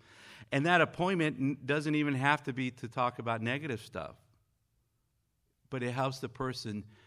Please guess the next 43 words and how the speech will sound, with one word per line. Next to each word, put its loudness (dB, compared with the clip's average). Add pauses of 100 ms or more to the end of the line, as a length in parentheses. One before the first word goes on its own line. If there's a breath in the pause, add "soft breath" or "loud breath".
(160 loud breath)
you -2
know, 0
get -2
in -2
the -2
right -4
mind -4
frame. -12 (160)
Because -6
the -4
Imago 0
therapy -4
is -10
like, -10
they've -8
done -6
studies, -8 (400 soft breath)
not -4
just -8
studies, -4
but -4
it's, -8
it's -12
attached -6
to, -8 (540 soft breath)
uh, -8
cognitive -4
theory -2
and -6
brain -2
and, -6
and -8
how -4
it -4
all -2
works -4
and -10
stuff. -14
And -12
so -10
it's -12
a -8
method. -8